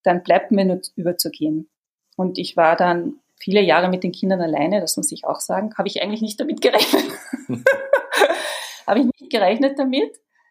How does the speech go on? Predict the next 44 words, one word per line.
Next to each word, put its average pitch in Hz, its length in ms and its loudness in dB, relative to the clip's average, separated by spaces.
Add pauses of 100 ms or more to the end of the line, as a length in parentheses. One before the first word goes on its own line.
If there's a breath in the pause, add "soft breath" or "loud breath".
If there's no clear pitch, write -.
(320)
aber 202 200 2
es 226 160 0
war 180 300 2
alles 202 320 0
gut 294 220 -8
so, 190 180 0
wie 165 80 -2
es - 140 -8
war. 180 160 4
Und 190 80 -4
ich 190 100 -4
mö-, 202 180 0
ich - 280 -10
wollte 175 260 2
es - 220 -4
nicht, 196 720 -8
nicht 208 280 0
anders 175 380 2
mehr 165 120 0
haben. 175 140 -2
Also 190 160 -2
es - 100 -6
war 196 100 6
so 196 160 2 (160)
wirklich 214 240 2
aus 214 140 4
der 214 200 0
Tiefe 226 300 2
entschieden. 165 580 -2
Es - 200 2
war 170 120 2
nicht 185 300 -2
eine 170 180 0
oberflächliche 175 600 -2
Entscheidung, 170 640 -4 (720)
sondern 190 380 2
es 190 160 0
war 190 120 4
so 196 140 -2
in 202 160 -2
die 196 120 -2
Tiefe 208 260 -2
hineingeschaut 196 720 2
und 196 120 -8